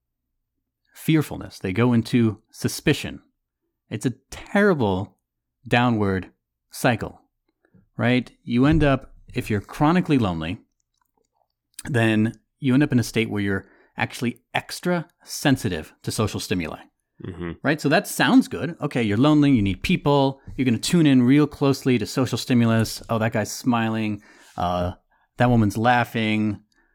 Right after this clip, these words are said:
Speaker 1: uh, that kid's picking his nose. I don't know what that means, <laughs> but you're really just reading into this. And now, but it, in that state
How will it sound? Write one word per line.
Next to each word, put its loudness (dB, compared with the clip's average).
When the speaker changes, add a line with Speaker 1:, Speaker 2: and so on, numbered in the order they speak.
Speaker 1:
uh, -2
that -2
kid's -2
picking -2
his -2
nose. 2
I -2
don't -2
know -2
what -6
that -6
means, 0
<laughs> -2
but 2
you're 4
really 4
just 0
reading 6
into 4
this. -4
And 4
now, 4
but 0
it, -4
in 4
that 2
state -4